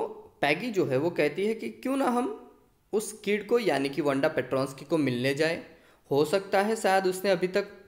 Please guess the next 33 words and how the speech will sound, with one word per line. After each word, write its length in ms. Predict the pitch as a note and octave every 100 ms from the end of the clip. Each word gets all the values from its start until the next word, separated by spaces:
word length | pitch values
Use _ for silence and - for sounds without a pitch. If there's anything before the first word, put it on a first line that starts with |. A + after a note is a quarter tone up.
| -
टाउन 260 | C3+ E3
चेंज 300 | F3 D#3+ D#3+
करके 280 | F3 D#3 E3+
ना 240 | C3+ A#2+ C#3
गए 220 | D#3+ E3
हो 140 | E3+
कहीं 260 | E3 E3 D#3
पर 180 | D#3+ D#3
और 240 | D3+ D#3
वो 140 | D#3+ D#3+
वहीं 260 | B2 C3
पर 160 | C3 E3
रहती 300 | D#3+ D#3+ E3
हो। 140 | D#3+ E3 - - - _ _ _ _ _ _
So 160 | - B3+ B3
Peggy 280 | A3+ A3 B3+ A3+
had 180 | G3 G3+
had 240 | G3 F3+
the 60 | G3+
same 320 | E3+ C#3+ B2+
idea, 320 | A2+ A2+ A2 B2+ C3
Maggie 340 | C3 C3 D#3+ -
glowed। 320 | A#2 - - - _ _ _ D3
Peggy 240 | F3 A#3+ A#3
was 200 | A#3+ G#3
really 380 | F#3 F3+ F#3 C3+
all 160 | A#2+ A#2
right। 280 | - - - _ _ _ _ _
तो 80 | E3
मैडी 320 | D#3 C#3+ A3
ने 100 | B3+
सोचा 500 | G#3+ C#3+ B2+ A2 A2+
कि 160 | C#3+